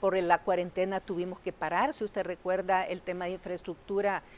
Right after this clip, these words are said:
de construcción se paró, no había construcción en el país. Hay ciento cincuenta y un centros educativos que serán intervenidos en conjunto con fisdl, donde precisamente está la parvularia donde estuvimos con la ministra hace dos días.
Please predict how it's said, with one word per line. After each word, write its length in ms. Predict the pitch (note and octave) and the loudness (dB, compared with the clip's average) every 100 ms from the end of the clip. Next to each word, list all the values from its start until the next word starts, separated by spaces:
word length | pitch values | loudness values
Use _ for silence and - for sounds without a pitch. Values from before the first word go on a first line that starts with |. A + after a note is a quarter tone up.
| - - | -20 -10
de 120 | F3+ F#3+ | -6 -4
construcción 680 | G3+ G3+ - F#3 G#3+ G3+ | -4 -4 -6 -4 -2 -2
se 140 | G3 G3+ | -2 -4
paró, 380 | D#3+ D3+ F#3+ C4 | -2 -4 -4 -8
no 140 | F3+ | -6
había 320 | F#3+ F3+ G3 F#3 | -4 0 0 0
construcción 640 | F#3+ - D#3 - F3 F3 | -4 -8 -12 -8 -6 -4
en 60 | |
el 100 | E3+ | -8
país. 380 | - C#3+ F3 G3+ - - - - | -6 -6 -4 -8 -16 -20 -20 2
Hay 220 | F3+ A3+ | 4 4
ciento 360 | - A#3+ A3+ A3 | 2 0 0 0
cincuenta 480 | G#3+ G3 G3 F#3+ | -2 -2 -2 0
y 60 | F#3 | -2
un 140 | G3+ | -2
centros 320 | A3 G#3 A3+ A#3+ | -2 -2 0 -2
educativos 580 | G3 - E3 G#3 A3 | -2 -4 -4 0 0
que 140 | - G3 | 0 -4
serán 320 | F#3+ F3 G3 | -2 -2 -2
intervenidos 880 | G3+ G3 - E3+ E3 F3 G3+ A3 G#3+ | -6 -4 -2 -2 -2 -2 0 0 -2
en 80 | F#3 | -6
conjunto 500 | E3+ E3 G3 G3 G3 | -6 -4 -6 -4 -4
con 220 | F3+ F3 | -4 -4
fisdl, 600 | F#3 D#3+ E3 E3 G3 E4+ D4 - - - | -8 -4 0 2 2 0 -4 -12 -18 -4
donde 240 | G3 F#3+ | -2 -2
precisamente 680 | - F3+ G3+ F3+ F#3+ F#3+ F#3 | -2 -4 -4 -2 -2 -2 -4
está 220 | G3 F#3 | -2 2
la 80 | F#3 | 2
parvularia 600 | - G3 E3+ E3+ E3+ F#3 | 2 0 0 0 2 2
donde 140 | F3 F3 | -2 -6
estuvimos 400 | - E3 F3+ F3 | -6 -6 -8 -8
con 160 | E3 | -6
la 80 | D#3+ | -6
ministra 500 | D#3 E3+ - - - | -8 -10 -8 -6 -6
hace 260 | - D#3+ E3+ | -6 -6 -4
dos 180 | D#3 D#3+ | -4 -4
días. 420 | F#3+ G#3+ G#3+ | -2 -2 -2